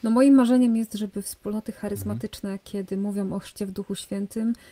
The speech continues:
Speaker 1: jednak, y, zrobiły z tego sformułowania wersję katolicką, czyli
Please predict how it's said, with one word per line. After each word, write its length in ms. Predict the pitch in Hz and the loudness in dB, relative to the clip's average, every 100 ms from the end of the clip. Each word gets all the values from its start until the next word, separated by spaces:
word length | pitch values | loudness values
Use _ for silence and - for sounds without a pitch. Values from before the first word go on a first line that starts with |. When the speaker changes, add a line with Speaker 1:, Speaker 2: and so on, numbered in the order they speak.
| - _ | -20 _
Speaker 1:
jednak, 440 | - 214 214 214 - | -2 0 0 -2 -4
y, 240 | 202 202 | -2 -2
zrobiły 460 | 208 208 214 208 208 | -2 -2 -2 -2 -2
z 120 | - | -6
tego 320 | - 202 202 | -8 -6 -6
sformułowania 720 | - 208 202 202 196 208 202 | -6 -4 -2 -2 -2 -2 -4
wersję 340 | 190 202 - 202 | -2 -4 -4 -8
katolicką, 760 | 202 208 208 196 - 170 160 | -6 -4 -4 -4 -6 -6 -4
czyli 360 | 170 180 175 180 | -6 -6 -4 -4